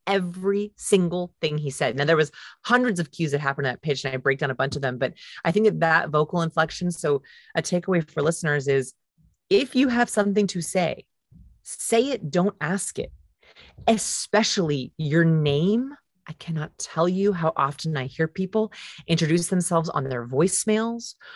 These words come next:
or at a meeting and they go, Hi, I'm Vanessa. Good to see everyone. Mm, so your intros, your voicemails.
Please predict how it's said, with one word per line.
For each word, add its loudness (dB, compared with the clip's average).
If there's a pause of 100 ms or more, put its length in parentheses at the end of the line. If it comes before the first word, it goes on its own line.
(240)
or 6
at 6
a 0
meeting 2
and 2
they 2
go, 0
Hi, 0
I'm 2
Vanessa. 0 (960)
Good 0
to -6
see 0
everyone. 2 (1160)
Mm, -2 (120)
so -4
your -2
intros, -2
your -2
voicemails. 0